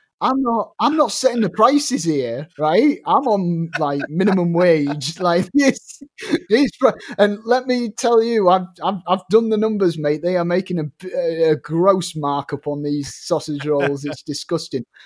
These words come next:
Speaker 1: I tell you who the problem is, mate. It's not me.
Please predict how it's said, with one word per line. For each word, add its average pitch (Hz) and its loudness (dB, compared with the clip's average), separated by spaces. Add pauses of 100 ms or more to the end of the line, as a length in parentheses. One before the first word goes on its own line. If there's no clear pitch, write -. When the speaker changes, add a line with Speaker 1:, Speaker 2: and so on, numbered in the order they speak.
(140)
Speaker 1:
I 185 -6
tell 262 2
you 262 0
who 247 -4
the 220 4
problem 240 0
is, 156 -2
mate. 147 -2 (220)
It's - -8
not 226 -2
me. 208 2